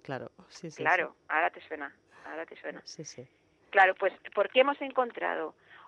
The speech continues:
Speaker 2: un gen de Alzheimer en una etapa súper temprana y súper importante del desarrollo de la microglia? Pues no lo sabemos,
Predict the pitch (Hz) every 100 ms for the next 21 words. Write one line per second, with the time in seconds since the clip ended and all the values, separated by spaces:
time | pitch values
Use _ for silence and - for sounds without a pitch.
0 | _ 226 233 - 254 240 226 208 220 233
1 | 262 370 - _ _ _ _ - - -
2 | 214 226 247 247 247 254 254 - - 220
3 | 202 - 202 220 233 240 233 220 214 202
4 | 196 233 226 196 190 185 185 180 170 170
5 | 160 - 147 147 143 _ _ _ 170 165
6 | 180 202 180 196 190